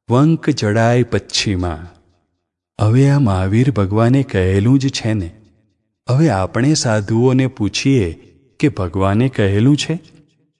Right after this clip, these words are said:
ત્યારે એ કહે, "આ કહેલું જ છે ને." એ એની જાત ઉપર ના લે. લોક એવા થઈ ગયા છે એવું કહે, પણ બધા એવું જ કહે ને.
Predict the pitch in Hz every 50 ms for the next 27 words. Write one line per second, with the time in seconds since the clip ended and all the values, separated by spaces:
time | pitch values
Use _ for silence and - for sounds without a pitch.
0 | _ _ _ _ _ _ - - 104 95 98 110 120 120 117 123 127 - - 104
1 | 95 110 135 135 110 - - - - - _ _ - 107 113 139 156 156 151 -
2 | - - _ _ _ _ _ _ _ _ _ _ _ - 147 123 123 135 143 147
3 | 160 165 156 131 156 147 - - 156 151 127 87 78 - - _ _ _ _ _
4 | _ _ _ _ _ _ _ _ _ - 135 139 139 110 92 90 87 95 110 117
5 | 107 - 120 120 127 123 139 123 113 - 139 135 139 147 139 131 117 98 90 78
6 | 73 78 - _ _ _ _ _ _ _ _ _ _ _ _ _ _ _ _ -
7 | 117 107 104 110 120 139 156 160 156 - 151 123 120 127 139 143 139 - - 107
8 | 101 104 107 107 113 113 117 120 120 117 - 147 147 135 110 - - - - _
9 | _ - 110 107 107 110 131 147 147 - 104 87 87 87 76 76 - _ _ _
10 | _ _ _ _ _ _ _ _ _ _ _ _ - 131 139 139 117 104 95 92
11 | 117 127 139 131 104 95 92 95 107 117 127 - - - 117 107 101 113 123 110
12 | 87